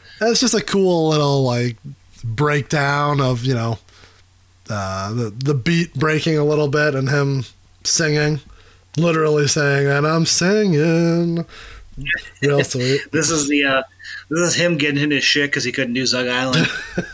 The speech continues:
Speaker 1: Uh, funny when he busts out, uh, he's singing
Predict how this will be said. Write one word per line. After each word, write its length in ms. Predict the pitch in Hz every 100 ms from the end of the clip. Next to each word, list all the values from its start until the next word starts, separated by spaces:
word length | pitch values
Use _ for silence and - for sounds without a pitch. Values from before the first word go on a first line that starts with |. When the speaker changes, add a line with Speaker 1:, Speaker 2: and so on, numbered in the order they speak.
| - - - 208 180 -
Speaker 1:
Uh, 300 | 151 143 147 135
funny 400 | - 180 175 160
when 160 | 151
he 120 | 151 143
busts 360 | 151 147 -
out, 340 | 147 139 139 139
uh, 340 | 139 131 127 - - - - _ -
he's 160 | 165
singing 680 | - 175 165 170 165 170 170